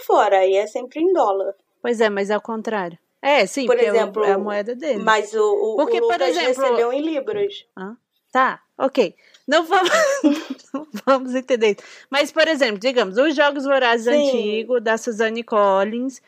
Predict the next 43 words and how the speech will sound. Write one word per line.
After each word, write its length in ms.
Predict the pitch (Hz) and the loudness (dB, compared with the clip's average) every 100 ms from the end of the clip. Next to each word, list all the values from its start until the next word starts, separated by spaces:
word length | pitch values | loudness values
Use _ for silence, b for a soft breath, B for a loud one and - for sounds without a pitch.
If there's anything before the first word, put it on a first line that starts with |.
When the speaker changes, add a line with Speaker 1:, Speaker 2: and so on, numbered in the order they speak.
| b b b _ | b b b _
Speaker 2:
que 80 | 247 | -4
o 60 | 247 | 0
preço, 400 | 240 240 240 247 | 2 2 2 0
sei 180 | 254 | 0
lá, 140 | 233 190 | 2 0
quando 280 | 220 220 214 | -2 -4 -4
saiu 400 | - 226 220 233 | 0 0 2 2
era 200 | 226 226 | 2 2
quarenta 400 | 233 214 233 262 | 0 0 -2 -4
e 60 | |
nove 280 | 233 220 220 | -2 -4 -2
e 20 | |
noventa 680 | 226 226 214 202 214 233 262 | -4 -4 -4 -6 -6 -4 -2
e 80 | 240 | 2
ela 200 | 220 220 | 2 0
ganhava 380 | 220 214 208 208 | 0 0 0 2
dez 240 | 208 214 | 2 2
por 120 | 254 | -4
cento, 280 | - 240 233 | -4 -4 -2
era 140 | 262 | -2
quatro 400 | 254 262 247 254 | 2 2 2 0
e 20 | 262 | -4
noventa 320 | 269 240 262 | -2 0 0
reais. 280 | 269 277 269 | 2 2 0
Speaker 1:
Eu 40 | |
acho 100 | 247 | -2
que 220 | 269 262 | 0 2
vai 160 | 269 277 | 2 0
ser 140 | 285 | 0
a 40 | 285 | 0
mesma 280 | 269 311 339 | 0 -2 -2
coisa, 300 | 294 233 220 | 0 0 0
vai 140 | 220 | -2
ser 160 | 226 233 | -2 0
dez 260 | 233 - | 0 -2
por 160 | - 294 | -6 -10
cento 420 | - 254 247 277 | -2 0 0 -2
em 60 | 269 | -4
cima 260 | 269 254 | -2 -2
do 120 | 247 | -2
preço 280 | - 240 240 | 0 0 0
de 120 | 240 - | -10 -6
capa, 480 | 254 208 202 - | 0 0 0 0